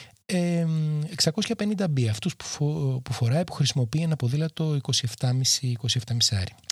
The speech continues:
Ακούγεται τέλειο, έτσι; Απορώ πως δεν έχετε πάρει ήδη ένα gravel, γιατί στο κάτω-κάτω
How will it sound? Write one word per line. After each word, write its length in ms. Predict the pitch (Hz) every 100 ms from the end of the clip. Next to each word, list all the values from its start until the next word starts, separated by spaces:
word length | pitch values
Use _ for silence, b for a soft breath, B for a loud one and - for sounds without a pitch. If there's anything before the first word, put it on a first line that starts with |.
| B B B
Ακούγεται 320 | - 156 147
τέλειο, 300 | 139 110 104
έτσι; 320 | 117 170 95 - B B B _
Απορώ 500 | 123 120 - 131 143
πως 180 | 143 135
δεν 140 | 143
έχετε 240 | 131 139 123
πάρει 220 | 127 127
ήδη 120 | 131
ένα 140 | 131 127
gravel, 320 | 127 107 104
γιατί 180 | 113 110
στο 140 | -
κάτω-κάτω 540 | 123 151 131 113 110